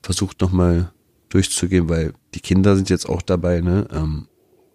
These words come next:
und auch da kommt es zur Situation, wo sie sehr schnell hochgeht, wo ich mir denke, ey, die ist drei, die weiß doch noch gar nicht, warum das und das nicht so und so geht. Oder nicht, dass sie das nicht darf und bla. Chill doch jetzt, ne? Und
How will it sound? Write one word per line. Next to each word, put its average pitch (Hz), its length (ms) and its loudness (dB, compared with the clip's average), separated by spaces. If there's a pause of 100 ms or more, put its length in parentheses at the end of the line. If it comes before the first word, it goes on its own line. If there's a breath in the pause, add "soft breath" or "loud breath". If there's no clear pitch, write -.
(100)
und - 180 -6
auch 80 100 -4
da 98 280 2
kommt 87 260 -2
es - 80 -2
zur 80 140 -2
Situation, 80 440 -2
wo 82 60 2
sie 76 160 0
sehr 80 220 0
schnell 104 240 2
hochgeht, 104 480 -2
wo 71 80 0
ich 76 120 -6
mir 71 80 -6
denke, 78 360 -4
ey, 107 360 -6 (380)
die - 120 -18
ist - 200 -6
drei, 87 580 0 (180)
die - 80 -8
weiß 113 220 0
doch 110 140 4
noch 92 160 2
gar 82 160 0
nicht, 87 180 0
warum 82 380 0
das 80 220 0
und 82 120 -2
das 80 200 -4
nicht - 160 2
so 80 220 -2
und 76 140 -4
so 80 120 -6
geht. 73 240 -6 (480 loud breath)
Oder 76 120 2
nicht, 78 200 0
dass 78 100 0
sie - 80 -2
das 76 180 0
nicht - 200 -4
darf 76 280 0
und 71 160 0
bla. 71 220 -4 (480)
Chill 117 240 2
doch 104 220 2
jetzt, 69 260 -6
ne? 87 120 -2
Und 82 280 -2